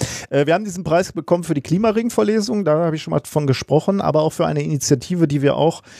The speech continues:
ähm, betreuen, die U D E for Future, nämlich Flyless. Das ist so eine Webseite, die kann man sich mal angucken, wenn man da Lust drauf hat.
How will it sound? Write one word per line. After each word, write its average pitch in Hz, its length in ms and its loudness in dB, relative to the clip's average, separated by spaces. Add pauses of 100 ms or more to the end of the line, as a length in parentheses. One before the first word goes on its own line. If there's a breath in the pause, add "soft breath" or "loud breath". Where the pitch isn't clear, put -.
(420 loud breath)
ähm, 151 220 0
betreuen, 170 680 0
die 156 120 -6
U 151 120 -2
D 156 180 2
E 151 60 0
for 147 140 2
Future, 151 380 0
nämlich 139 260 0
Flyless. 143 920 -2
Das 110 120 -2
ist 104 100 0
so 123 60 0
eine 113 120 0
Webseite, 117 360 2
die 110 80 -2
kann 120 140 0
man 117 80 2
sich 107 140 -4
mal 110 100 2
angucken, 123 320 0
wenn 107 80 2
man 107 80 2
da 104 60 2
Lust 110 280 -2
drauf 104 220 2
hat. 127 140 2